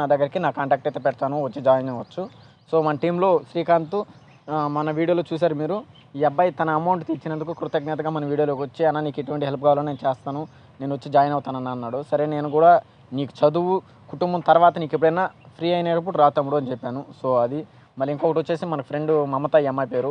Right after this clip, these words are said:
ఈ అమ్మాయి కూడా మన వీడియో కామెంట్స్ చూసే వచ్చింది, ఎందుకంటే చాలామంది మీ టీంలో ఒక అమ్మాయిని పెట్టుకోండి అని చెప్పారు. So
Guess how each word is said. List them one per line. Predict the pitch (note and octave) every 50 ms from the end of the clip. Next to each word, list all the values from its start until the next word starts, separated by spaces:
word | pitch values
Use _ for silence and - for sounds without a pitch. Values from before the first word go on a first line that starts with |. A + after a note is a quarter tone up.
| D#3 D#3
ఈ | D3 C#3
అమ్మాయి | D3 D#3 D3+ D3+ E3
కూడా | D#3+ E3 E3 D3+ C#3 B2+ C3+
మన | D3 D#3+ D#3
వీడియో | E3 F3 F#3 F#3 - -
కామెంట్స్ | D#3+ E3+ F#3 F#3+ F#3 E3+ - F#3+
చూసే | F3 - G#3+ F#3+
వచ్చింది, | F3 D#3 - E3 D#3 C#3+ D#3 E3 E3
ఎందుకంటే | D#3 E3+ D#3+ E3+ D#3 E3 -
చాలామంది | D#3 D3+ D#3 D3+ D3+ D#3+ D#3+ E3 D#3
మీ | D#3 C#3+ -
టీంలో | D#3+ D#3+ E3 D#3+ D3+ C#3+
ఒక | - -
అమ్మాయిని | C3+ C#3 D3 D3+ C#3+
పెట్టుకోండి | C#3 B2+ - - C#3+ C#3 C3+ C3+ C3+
అని | C3 B2+
చెప్పారు. | A#2+ G#2 B2 A#2 B2+ C3+ C3+ -
So | -